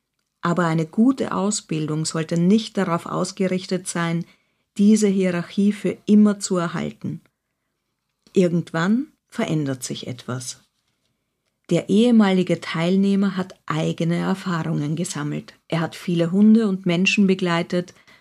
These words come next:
Er hat sich weitergebildet, Fehler gemacht, dazugelernt und vielleicht eigene Schwerpunkte entwickelt.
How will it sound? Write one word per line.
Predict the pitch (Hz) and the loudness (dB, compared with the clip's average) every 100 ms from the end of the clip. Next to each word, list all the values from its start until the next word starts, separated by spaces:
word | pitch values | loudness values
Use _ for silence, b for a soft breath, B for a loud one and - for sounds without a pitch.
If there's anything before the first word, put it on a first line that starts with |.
| b _ _ - | b _ _ -6
Er | 160 | -4
hat | 165 - | -4 -6
sich | 151 - | -10 -6
weitergebildet, | 135 127 170 160 170 175 170 170 - | -4 -2 -4 -6 -2 -2 0 -2 -4
Fehler | - 196 226 | 2 4 4
gemacht, | 202 202 185 185 - | 4 4 2 0 -4
dazugelernt | 180 - 208 190 190 180 170 185 b b b b b b - | -4 -2 0 2 2 2 -2 -4 b b b b b b 0
und | 196 190 | 2 2
vielleicht | 185 170 185 214 - - | 0 0 0 -4 -8 -12
eigene | - 170 170 180 185 | -4 -2 2 2 2
Schwerpunkte | - 165 160 - 156 151 156 | 0 -2 -2 -2 -4 -4 -6
entwickelt. | 151 156 139 - 151 - | -6 -6 -8 -8 -12 -12